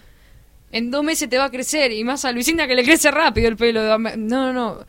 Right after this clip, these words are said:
Luisina me va a dejar pelada con ese tema, tipo, con el corte de pelo, pero son, ya Sagitario en sí son personas muy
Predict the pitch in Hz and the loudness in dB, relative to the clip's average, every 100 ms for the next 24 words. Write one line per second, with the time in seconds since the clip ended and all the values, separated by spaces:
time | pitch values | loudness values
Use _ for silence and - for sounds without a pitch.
0 | - 175 170 196 294 269 220 226 - 240 | -18 -12 -8 -2 0 2 0 0 -4 -10
1 | - - 196 202 202 170 160 165 156 160 | -12 -4 -2 0 0 -2 -4 -6 -8 -10
2 | 165 156 151 160 - 151 156 160 165 170 | -8 -8 -10 -14 -16 -12 -10 -8 -8 -8
3 | 156 - 185 175 175 165 175 160 156 170 | -10 -6 -6 -2 -4 -4 -6 -6 -6 -6
4 | 160 220 226 - - - - 214 226 190 | -6 -8 -10 -16 -20 -20 -8 -8 -6 -8
5 | 190 208 175 196 190 190 175 165 185 160 | -8 -8 -8 -10 -10 -10 -10 -10 -10 -8
6 | 160 175 180 | -6 -6 -6